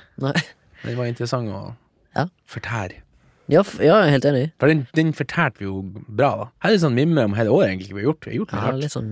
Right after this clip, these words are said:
Speaker 1: mimring. Vi har jo holdt på et år, tenkte jeg. Hver uke i et år.
Speaker 2: Shit, man.
Speaker 1: Shit, mann. Og mer enn det. Men uansett, eh, nitten sytten og The Lighthouse er på lista mi her.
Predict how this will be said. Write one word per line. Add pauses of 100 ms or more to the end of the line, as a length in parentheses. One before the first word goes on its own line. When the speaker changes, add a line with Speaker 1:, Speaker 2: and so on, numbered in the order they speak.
Speaker 1:
mimring.
Vi
har
jo
holdt
på
et
år,
tenkte
jeg.
Hver
uke
i
et
år.
Speaker 2:
Shit, (120)
man.
Speaker 1:
Shit,
mann. (280)
Og
mer
enn
det. (920)
Men
uansett,
eh,
nitten
sytten (500)
og
The
Lighthouse
er
på
lista
mi
her.